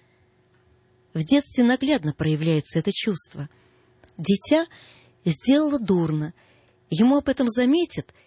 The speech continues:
и оно плачет. Чуткое чувство не успокаивается, пока не утешит. Дитя разбило мертвую игрушку и плачет о ней искренними живыми слезами.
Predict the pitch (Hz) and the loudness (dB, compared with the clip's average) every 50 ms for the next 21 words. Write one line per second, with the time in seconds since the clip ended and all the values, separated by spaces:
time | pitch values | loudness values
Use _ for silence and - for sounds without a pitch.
0 | _ _ - 214 226 247 285 302 - - 269 247 185 143 - - - - _ - | _ _ 0 2 2 2 2 0 0 0 -2 0 0 -2 -4 -6 -10 -12 _ -20
1 | _ _ _ _ _ _ _ _ _ _ _ _ _ - - - 240 240 - - | _ _ _ _ _ _ _ _ _ _ _ _ _ -4 0 0 0 0 0 0
2 | 240 233 220 - - 294 302 277 - - 202 196 202 220 240 214 - - 277 254 | 0 0 0 0 0 0 0 0 0 -2 0 2 2 2 2 0 -2 -4 -4 -4
3 | - - 285 254 185 - 160 156 - - - - - 165 - - 170 170 185 208 | -2 0 0 0 0 0 -2 -4 -6 -8 -8 -4 -4 -2 0 0 0 2 2 0
4 | 214 - - - 175 143 - - - - _ _ _ _ _ _ _ _ _ _ | 0 -2 -2 -2 -2 -2 -2 -6 -8 -12 _ _ _ _ _ _ _ _ _ _
5 | _ _ _ _ _ _ - 170 151 202 - - 254 247 247 240 214 202 208 247 | _ _ _ _ _ _ -4 0 0 0 2 2 2 2 2 2 0 0 0 2
6 | 233 233 233 233 240 240 226 - - - 220 220 196 220 254 294 302 - - - | 2 4 4 4 4 2 0 -2 -2 0 0 0 2 0 0 0 0 -2 -4 -6
7 | - 156 135 - - - - _ _ _ - 277 269 - - 190 185 196 202 - | -8 -10 -10 -10 -14 -20 -20 _ _ _ -4 -2 -2 0 2 2 2 2 0 -2
8 | - 208 - 202 190 190 190 190 185 185 - - 196 185 170 - - - 180 175 | -4 -4 0 0 2 2 2 2 2 0 0 -2 -2 -2 -2 -2 -2 0 0 2
9 | 180 180 175 170 160 185 170 185 175 170 175 - - - 170 180 160 156 170 165 | 2 2 2 0 0 0 2 0 0 0 -2 -4 -4 -2 -2 -2 0 0 0 0
10 | 160 160 156 151 - | 0 0 -2 -4 -8